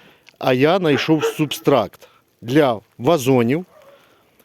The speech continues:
для, е, будь-яких рослин. О, сусідські собаки гавкають, ну, та ерунда. І це найсама краща компанія в світі. Торф Jiffy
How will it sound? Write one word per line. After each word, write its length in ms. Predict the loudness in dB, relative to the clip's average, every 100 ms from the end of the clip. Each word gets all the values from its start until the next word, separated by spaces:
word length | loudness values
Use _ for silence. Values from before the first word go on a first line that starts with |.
| -16
для, 1040 | -2 2 2 2 2 2 2 2 2 0
е, 260 | -2 -2 -2
будь-яких 500 | 0 0 2 0 0
рослин. 560 | 2 0 0 0 0 -2 -10 -20 -8 -4
О, 140 | -4 -6
сусідські 440 | -10 -6 -6 -6
собаки 360 | -8 -4 -4 -4
гавкають, 400 | -4 -2 -2 -2
ну, 80 | -4
та 200 | -6 -6 -10 -14 -20 _
ерунда. 340 | -4 -4 -4 -8 -10 -20 -4
І 120 | -4
це 380 | 0 2 2 2 -6 _ -4
найсама 440 | -2 0 -2 -2
краща 380 | 0 0 0 0
компанія 500 | 0 0 0 0 -2
в 60 |
світі. 480 | -4 -2 -2 0 -4 -6 -20 -12 -12 -2
Торф 360 | 2 2 2 -10 -20 _ -16
Jiffy 640 | -6 -2 0 0 0 -2